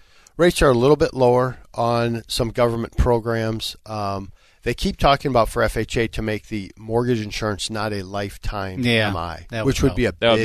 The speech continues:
Speaker 1: big
Speaker 3: great,
Speaker 1: deal,
Speaker 3: yeah.
Speaker 1: big deal. And lowering some of the fees. The fees are a little higher on that, you know,
Speaker 3: Yeah.
Speaker 1: sometimes. So, but it was just interesting to see, and that's what we're seeing too. We're getting stuff accepted. U S D A, we've gotten a couple U S D A, uh, loans accepted. Great product.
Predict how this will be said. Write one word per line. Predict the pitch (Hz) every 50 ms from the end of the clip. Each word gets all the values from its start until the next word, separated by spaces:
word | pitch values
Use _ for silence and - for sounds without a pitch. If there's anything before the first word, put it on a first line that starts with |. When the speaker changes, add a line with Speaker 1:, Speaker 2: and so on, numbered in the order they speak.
| 110 107
Speaker 1:
big | 101
Speaker 3:
great, | 95 82 67 57
Speaker 1:
deal, | 80 92
Speaker 3:
yeah. | 82 71 69 - - -
Speaker 1:
big | - 107 104 95 95
deal. | 95 90 80 - - _ _ - - - - - - -
And | 147 151 151 147 135
lowering | 135 127 127 127 123 123 117
some | - - 127 117
of |
the | 113 110
fees. | - 131 117 104
The | - 127
fees | - - 233 233 165
are | 165 131
a |
little | 127 123 113 107
higher | 101 120 113 110 107 104 113
on | 113 104
that, | 98 107 107 101 -
you | 139 143 127
know, | 120 -
Speaker 3:
Yeah. | -
Speaker 1:
sometimes. | - - - 107 104 - 113 104 101 101 101
So, | - - 123 117 113 107 - - _ _ - - - -
but | - 196
it | 202
was | 185 175
just | 156 175 - - 170
interesting | 160 - - 151 - - - 147 135
to | 123 120
see, | - - - 143 135 131 131 131 123 117 -
and | - 127 131
that's | 147 156 - -
what | 156 113
we're | 123 127 117
seeing | - - 127 110 104
too. | - - 139 127
We're | 113 123 117
getting | 127 107 110
stuff | - - - 123 110 -
accepted. | 113 - - - 123 120 - - 127 120 120 - - - - - -
U | 131 151 180 185
S | 170 - - -
D | - 120 120
A, | 131 147 151
we've | 139 113
gotten | 104 131 117 110
a | 117
couple | - - 131 117 - 120
U | 117 117 127 120
S | 110 - -
D | - 107 107 110
A, | 107 110 117 123 127 - - - - _ _ _ - - - -
uh, | 123 117 117
loans | 120 123 123 123 123 123 117
accepted. | 117 - - 123 113 - 117 - -
Great | - 127 139 165 - -
product. | - 120 110 117 - 101 104 -